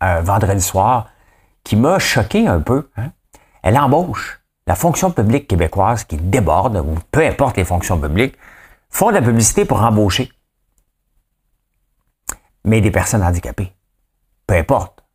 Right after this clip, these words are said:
hein. Donc, on dit, si vous êtes handicapé, ben, venez travailler chez nous, on vous accepte, nous autres. Euh, on a trop d'employés, là, c'est plus, regarde, il y a, il y a, il y a, handicapé ou non,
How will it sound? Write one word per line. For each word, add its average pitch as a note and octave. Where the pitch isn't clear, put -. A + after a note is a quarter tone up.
hein. C3
Donc, F#2+
on F2+
dit, G#2
si -
vous G#2
êtes A#2+
handicapé, F#2+
ben, D#2
venez G#2+
travailler G2
chez G#2
nous, B2
on A#2+
vous G#2
accepte, G2+
nous F2
autres. G2+
Euh, E2
on F2+
a F#2+
trop B2
d'employés, F2+
là, F#2
c'est E2+
plus, C3+
regarde, E2+
il F#2
y -
a, D#2+
il E2
y D2
a, B1
il -
y C#2
a, -
handicapé F#2+
ou B2+
non, A#2+